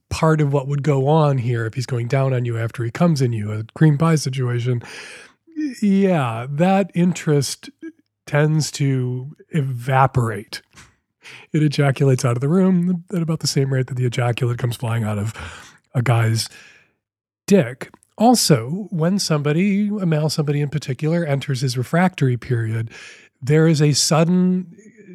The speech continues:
drop-off in desire and an interest for sex. Things that were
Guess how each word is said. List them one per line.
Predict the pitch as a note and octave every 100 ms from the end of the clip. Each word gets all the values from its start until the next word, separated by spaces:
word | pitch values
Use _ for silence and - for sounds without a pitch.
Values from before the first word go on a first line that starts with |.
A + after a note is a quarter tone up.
| F3
drop-off | C#3+ C#3+ D#3+ F3 - A2+ A#2+ D3 - - - G#3+
in | C3+ C3 C3 C#3 D3+ - _ _ _ _
desire | - B2 C3+ D#3+ B2+ A#2
and | B2 C#3
an | C#3+
interest | E3+ E3 D3
for | -
sex. | C3 D#3+ C#3 C3
Things | - E3+ F#3
that | F3+ E3
were | E3 D#3+